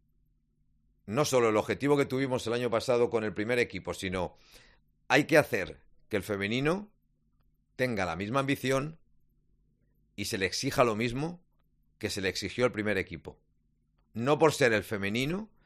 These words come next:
que entonces estamos creando una diferencia de género porque son las chicas,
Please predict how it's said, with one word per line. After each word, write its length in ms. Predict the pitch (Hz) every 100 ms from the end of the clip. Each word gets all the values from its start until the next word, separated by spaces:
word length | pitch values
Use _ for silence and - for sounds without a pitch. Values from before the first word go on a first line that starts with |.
| _
que 100 | -
entonces 340 | 95 110 123 -
estamos 380 | 95 110 123 123
creando 640 | 120 120 127 123 120 - - - - _ -
una 500 | 131 131 123 120 - _ _ _ _
diferencia 680 | 101 120 113 113 131 135 131
de 100 | 117
género 320 | 139 131 120
porque 300 | 110 95 101
son 240 | - 131
las 140 | 127 110
chicas, 500 | - 127 127 117